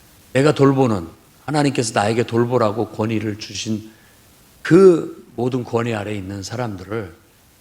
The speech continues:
영육 간에 늘 건강하고 복된 상태로 이끌어 나아가는데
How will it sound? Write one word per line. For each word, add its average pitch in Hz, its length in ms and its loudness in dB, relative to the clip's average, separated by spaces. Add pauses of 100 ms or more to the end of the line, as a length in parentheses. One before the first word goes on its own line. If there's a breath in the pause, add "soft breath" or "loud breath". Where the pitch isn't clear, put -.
(120)
영육 127 300 -2
간에 101 340 -8 (240)
늘 120 480 -2 (600)
건강하고 107 760 -4 (340)
복된 107 420 -4
상태로 110 720 -4 (180)
이끌어 104 400 -6
나아가는데 95 760 -6